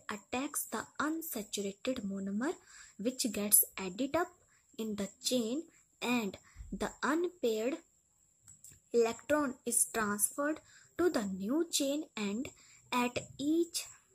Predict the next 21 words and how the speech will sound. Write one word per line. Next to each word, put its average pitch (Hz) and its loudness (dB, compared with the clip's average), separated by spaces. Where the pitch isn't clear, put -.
addition 226 0
of 196 -2
the 311 2
monomer। 220 0
अब 240 2
इसका 269 2
मतलब 262 -2
क्या 247 0
हुआ, 233 -6
इसको 311 -2
आप 233 -2
इस - -4
तरह 226 0
से 214 -4
समझेंगे 202 -2
कि 285 -2
क्या 233 0
रहता 208 -4
है, 208 -2
जो 285 6
हमारा 233 0